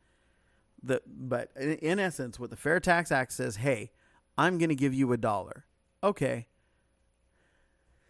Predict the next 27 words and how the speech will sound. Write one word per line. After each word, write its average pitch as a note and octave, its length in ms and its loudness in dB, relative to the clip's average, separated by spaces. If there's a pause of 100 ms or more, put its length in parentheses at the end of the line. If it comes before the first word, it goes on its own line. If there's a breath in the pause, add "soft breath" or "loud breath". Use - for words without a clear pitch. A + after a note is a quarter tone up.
(880)
But D3+ 380 2 (880)
you're E3 140 6
gonna E3 100 8
lose C#3+ 140 6
thirty C3+ 180 4
cents A2 260 -4
of G2 80 -12
it - 80 -20 (1600)
if D3 160 -2
you C#3+ 100 0
buy A#2+ 420 4 (140)
something C#3 440 0
that's A#2+ 180 -2
qualifying A#2 560 0
to A2+ 240 0
that. - 320 -10 (380)
But D3 180 4
I'm A3 140 4
giving A3+ 260 2
you E3+ 120 6
a D3 40 8
dollar C#3 500 4
and C#3 140 0
you E3+ 140 2
have D3 180 0
a B2 40 -2
dollar. A2 380 -4